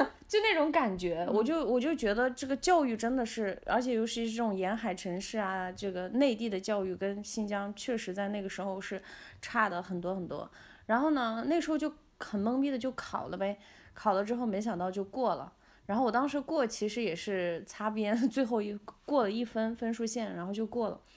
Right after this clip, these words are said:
Speaker 1: 过了之后就考上了这个广东肇庆中学，当时其实是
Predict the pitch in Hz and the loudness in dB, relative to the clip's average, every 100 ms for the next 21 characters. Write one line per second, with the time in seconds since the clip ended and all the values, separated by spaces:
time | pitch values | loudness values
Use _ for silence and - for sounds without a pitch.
0 | - - - - 339 254 262 277 226 247 | -20 -20 -14 2 2 4 2 2 2 0
1 | 214 190 - 170 202 220 208 180 196 190 | 0 -2 -6 -4 0 0 0 -4 -4 -4
2 | 170 87 85 185 170 165 214 247 294 254 | -4 -6 -6 -4 -2 -2 -2 0 0 0
3 | 214 180 170 196 - - - 262 339 294 | 0 -4 -6 -8 -10 -14 -2 0 0 -2
4 | 233 - 220 240 247 220 | -6 -4 -4 -4 -4 -4